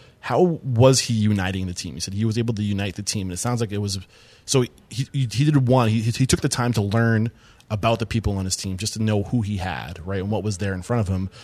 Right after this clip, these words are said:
But what else was he doing to unite the team, reflecting back at this time?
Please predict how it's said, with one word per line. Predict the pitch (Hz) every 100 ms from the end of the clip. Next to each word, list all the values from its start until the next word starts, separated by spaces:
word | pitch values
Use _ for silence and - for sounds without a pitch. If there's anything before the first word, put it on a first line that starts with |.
| - -
But | 123
what | 160
else | 180 -
was | 131
he | 113
doing | 98 95 95
to | 101
unite | 95 90 82
the | 78
team, | - 73 67 67
reflecting | 104 - 92 92
back | 80 80
at |
this | 78 -
time? | 60